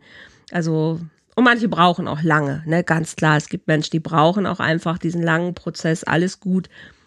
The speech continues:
darf ja auch alles sein. Erlebst du Frauen eifersüchtiger als Männer?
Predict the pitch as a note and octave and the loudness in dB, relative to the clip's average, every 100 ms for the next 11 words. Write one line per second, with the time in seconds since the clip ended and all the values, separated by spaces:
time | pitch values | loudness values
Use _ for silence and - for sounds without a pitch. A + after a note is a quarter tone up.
0 | _ - E3+ E3 E3+ D#3 - D#3+ E3 F3 | _ 2 2 2 0 -2 -2 -2 -2 -2
1 | F3 D#3+ D3+ D3 _ - - - - _ | 0 2 0 -4 _ -20 -20 -20 -20 _
2 | _ _ _ _ - A#3 C#4+ - - C#4 | _ _ _ _ 0 4 4 0 -2 -2
3 | - - G3 C#4 E4 A3 C#4 D4 C4+ A#3 | -2 0 2 4 2 2 0 0 -2 -2
4 | - A#3 G3 - E3 E3+ D#3 A#3 | -2 0 0 0 -6 -6 -2 -2